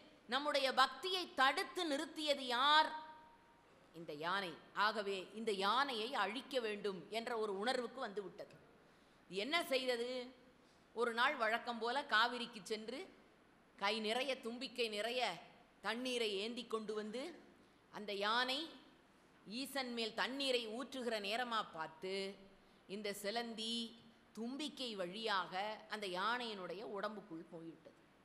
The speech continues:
உடம்புக்குள் போன உடனேயே அந்த குறுகுறுப்பு, அந்த உணர்வு தெரிந்து கொண்ட இந்த யானை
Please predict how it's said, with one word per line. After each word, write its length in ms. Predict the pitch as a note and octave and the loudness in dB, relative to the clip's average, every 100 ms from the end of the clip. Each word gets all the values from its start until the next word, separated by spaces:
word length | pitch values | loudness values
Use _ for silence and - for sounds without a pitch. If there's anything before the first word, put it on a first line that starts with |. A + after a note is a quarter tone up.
| _ _ - - - - - - - | _ _ -20 -20 -20 -20 -20 -20 -8
உடம்புக்குள் 640 | A3 E4+ F#4 D#4+ D#4+ D#4+ | 2 2 2 -2 0 0
போன 340 | A3+ C#4 D4+ D4 | 2 4 4 4
உடனேயே 500 | B3 A#3+ A3+ G#3 B3+ | 2 2 0 -2 0
அந்த 260 | C4+ C4 B3+ - | 0 0 -4 2
குறுகுறுப்பு, 640 | F#4 G4+ E4 D#4+ - G#3 - - - - - - - - - - - - - - | 4 6 4 2 -2 -6 -8 -12 -20 -20 -20 -20 -20 -20 -20 -20 -20 -20 -20 -6
அந்த 220 | B3 D4+ | 0 2
உணர்வு 500 | C#4 D4 G4+ A4 G4 | 4 6 6 6 4
தெரிந்து 380 | - D#4+ F4+ F#4 | 4 4 4 0
கொண்ட 220 | D#4+ D4+ | 0 2
இந்த 180 | D4+ C#4 | 0 0
யானை 420 | B3+ B3 D#4 F#4 | 2 4 4 2